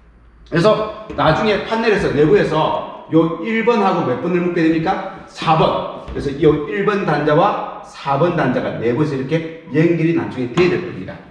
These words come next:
왜? 요렇게 일 번 단자와 사 번 단자가 연결되니까. 그렇게 해서 여섯 개의 단자를 배정하시고 작업하시면 된 거야. 그럼 요거 작업할 때 굉장히 편해요.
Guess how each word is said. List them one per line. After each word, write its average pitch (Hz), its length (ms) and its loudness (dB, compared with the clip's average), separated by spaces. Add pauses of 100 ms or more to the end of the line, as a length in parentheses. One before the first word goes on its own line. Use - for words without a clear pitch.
왜? 135 300 2 (240)
요렇게 139 260 0 (280)
일 160 160 6
번 156 180 4
단자와 127 260 -2
사 107 140 -10
번 123 140 -4
단자가 110 300 -6
연결되니까. - 800 -2 (720)
그렇게 139 260 0
해서 - 580 -2
여섯 170 320 2
개의 180 220 2
단자를 127 680 -4
배정하시고 143 840 -6
작업하시면 113 600 -6
된 - 140 -4
거야. 95 220 -6 (440)
그럼 - 420 0
요거 175 240 6
작업할 214 340 0
때 - 100 -4
굉장히 165 360 0
편해요. 120 280 0